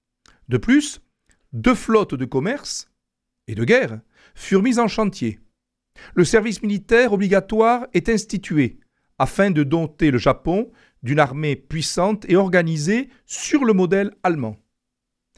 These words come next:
Dans les années mille huit cent soixante-dix, on commença à construire des chemins de fer, des lignes télégraphiques.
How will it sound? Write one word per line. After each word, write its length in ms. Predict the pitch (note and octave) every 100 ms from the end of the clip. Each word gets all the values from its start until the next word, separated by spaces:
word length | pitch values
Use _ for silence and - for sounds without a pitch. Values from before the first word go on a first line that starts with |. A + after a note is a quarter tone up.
| _ - _ -
Dans 140 | E3
les 160 | F#3+ F3
années 180 | F#3 F3
mille 140 | E3
huit 60 | D3+
cent 160 | -
soixante-dix, 800 | C3+ B2 A2+ G#2 D#3 B3+ - - _ _ _
on 120 | D#3
commença 560 | D3 D#3+ C#3+ C3 - G#3+
à 80 | C#3+
construire 560 | C3 A#2+ - D3 F#3+
des 80 | B2+
chemins 180 | - A#2
de 80 | G2+
fer, 420 | A2 B2+ - - _ _ - -
des 160 | C3+
lignes 180 | C#3 D#3
télégraphiques. 680 | C3+ B2 A2 G2 G#2 B2+ -